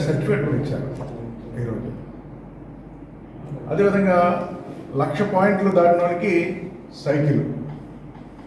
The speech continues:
సర్టిఫికెట్, ఫ్లాగ్ కూడా వచ్చింది. ఈరోజు కార్యకర్త చాలా ఆనందిస్తున్నారు, సంతోషిస్తున్నారు.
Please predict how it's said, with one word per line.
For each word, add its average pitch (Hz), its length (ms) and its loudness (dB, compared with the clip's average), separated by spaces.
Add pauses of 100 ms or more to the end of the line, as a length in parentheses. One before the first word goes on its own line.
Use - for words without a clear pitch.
(840)
సర్టిఫికెట్, 131 520 -2
ఫ్లాగ్ 131 280 0
కూడా 135 140 0
వచ్చింది. 104 300 -4 (2500)
ఈరోజు 214 280 8 (200)
కార్యకర్త 202 480 4 (140)
చాలా 196 260 6 (100)
ఆనందిస్తున్నారు, 180 580 4 (140)
సంతోషిస్తున్నారు. 135 680 0